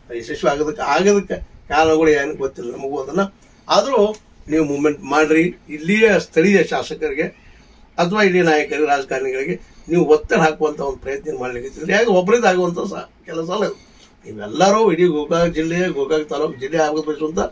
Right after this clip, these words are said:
ತಾಲೂಕು ಜನ ಕೂಡಿ ಬೆನ್ನ ಹತ್ತಿದಾಗ ಇದು ಆಗುವಂಥದ್ದು. ಜೊತೆಗೆ ಚಿಕ್ಕೋಡಿ ಅವ್ರು ನಿಮ್ಗೆ support ಮಾಡಿ, ನೀವು support ತೊಗೊಂಡ್ರಿ ಅವ್ರಿಗೆ, ನೀವು ಅವ್ರಿಗೆ support ಮಾಡ್ರಿ.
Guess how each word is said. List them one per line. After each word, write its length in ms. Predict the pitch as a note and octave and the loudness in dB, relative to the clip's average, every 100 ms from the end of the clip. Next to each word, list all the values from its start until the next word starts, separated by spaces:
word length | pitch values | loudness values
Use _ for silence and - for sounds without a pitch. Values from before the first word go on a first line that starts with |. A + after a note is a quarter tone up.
| - - - - | -10 -20 -20 -2
ತಾಲೂಕು 320 | A#2+ D#3 D#3+ | 0 0 0
ಜನ 120 | D#3+ | 0
ಕೂಡಿ 340 | D#3 - F3+ F3 | 0 0 -2 -2
ಬೆನ್ನ 340 | A#2+ F3 G3+ | 0 2 4
ಹತ್ತಿದಾಗ 600 | E3 F3 F3 B3 G#3+ G#3+ - _ _ _ | 2 2 2 2 2 -2 -8 _ _ _
ಇದು 120 | D3+ D3+ | 0 2
ಆಗುವಂಥದ್ದು. 720 | C#3+ D3 C#3+ C3+ G#2 - - | 2 0 -2 -2 -14 -18 -16
ಜೊತೆಗೆ 280 | B2+ G3+ G3 | -10 0 0
ಚಿಕ್ಕೋಡಿ 460 | F3 F3 G3 G3+ | 0 -2 4 6
ಅವ್ರು 120 | G#3 A3+ | 6 4
ನಿಮ್ಗೆ 180 | A3+ | 2
support 240 | F3+ F#3+ F#3+ | 0 -2 0
ಮಾಡಿ, 120 | F#3 | 0
ನೀವು 180 | E3 G3+ | 2 0
support 300 | - G3 F#3+ | 0 -4 -2
ತೊಗೊಂಡ್ರಿ 260 | G#3 G#3+ | -4 -2
ಅವ್ರಿಗೆ, 420 | G#3 G3+ - _ _ | -4 -4 -6 _ _
ನೀವು 180 | D#4 F4 | 6 6
ಅವ್ರಿಗೆ 200 | C4 C4 | 6 4
support 280 | G#3 G3+ F#3+ | 0 -2 0
ಮಾಡ್ರಿ. 280 | F#3 E3+ | 0 0